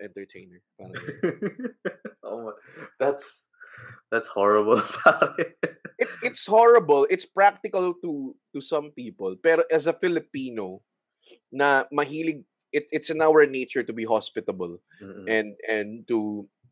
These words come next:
Speaker 1: to feed people.
Speaker 2: Mm-mm.
Speaker 1: Ah, alam mo yun, para sa akin, hindi siya,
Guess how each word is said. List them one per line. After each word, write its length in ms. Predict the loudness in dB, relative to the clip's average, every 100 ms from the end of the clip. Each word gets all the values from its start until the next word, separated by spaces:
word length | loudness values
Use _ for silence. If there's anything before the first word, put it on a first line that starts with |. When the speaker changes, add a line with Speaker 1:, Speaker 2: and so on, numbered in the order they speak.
| _ _ _ _ _ -10
Speaker 1:
to 60 | -8
feed 320 | -6 -6 -8
people. 380 | -12 -10 -12 -12
Speaker 2:
Mm-mm. 560 | -14 -20 -20 -18 -18 -20 _ _ _ _ _ _ _ _ _ 2
Speaker 1:
Ah, 380 | 6 8 6 2
alam 140 | 0 0
mo 60 | 0
yun, 240 | -2 -4 -2
para 180 | 2 2
sa 200 | 6 6
akin, 280 | 6 0 -6 _ _ _ _ _ -16
hindi 280 | -14 -12 -8
siya, 520 | 6 8 10 8 6